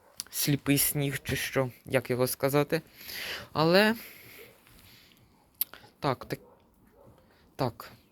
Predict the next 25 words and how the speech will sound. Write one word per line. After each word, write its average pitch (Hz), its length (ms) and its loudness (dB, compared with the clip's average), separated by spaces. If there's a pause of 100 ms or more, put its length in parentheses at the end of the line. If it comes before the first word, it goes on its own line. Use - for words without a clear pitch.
(340)
друзі. 120 480 -4 (2250)
На 165 140 2
одній 190 400 6
нозі 160 320 4
кури 160 320 4
стоять, 175 720 2
а 143 340 2
не 143 180 0
хочуть 175 440 0
заходити 143 560 -2
в - 100 -12
курник. 110 500 -6 (100)
Ну, 196 180 2 (180)
що - 180 2
я 165 80 4
можу 135 280 -2
з 127 80 -4
ними 147 220 8 (120)
зробити, 135 500 -2
якщо 156 320 2
їм, 143 260 -2 (880)
якщо 180 280 2
вони 160 220 2
не 160 100 0
хочуть, - 560 4